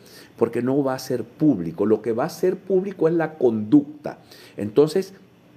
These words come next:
eso sí nos va a permitir, mis queridos amigos, saber, eh, qué tan eficiente fue o no fue la reunión que se realizó supuestamente en Bogotá,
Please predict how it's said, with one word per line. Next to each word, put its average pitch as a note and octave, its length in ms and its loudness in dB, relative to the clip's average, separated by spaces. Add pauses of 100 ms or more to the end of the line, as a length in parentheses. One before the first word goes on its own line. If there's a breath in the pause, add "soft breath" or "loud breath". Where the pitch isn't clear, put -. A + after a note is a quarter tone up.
(440)
eso C#3+ 220 2
sí D#3+ 160 -4
nos D3 220 -2
va C#3+ 40 -2
a C#3 100 -8
permitir, C3 680 -4
mis G#2+ 160 -4
queridos A2 360 -2
amigos, A2 400 -2
saber, A#2 500 2 (460 loud breath)
eh, F#2 240 -4
qué D#3 120 2
tan D3+ 360 -4
eficiente C3+ 640 -2
fue - 420 0
o G2 140 0
no G2 200 -6
fue A2 380 2
la A2 360 -4
reunión A2+ 640 -2 (380 loud breath)
que G#2 140 2
se A#2+ 180 0
realizó B2+ 480 0
supuestamente G2+ 800 -2
en A2 80 0
Bogotá, A2+ 640 0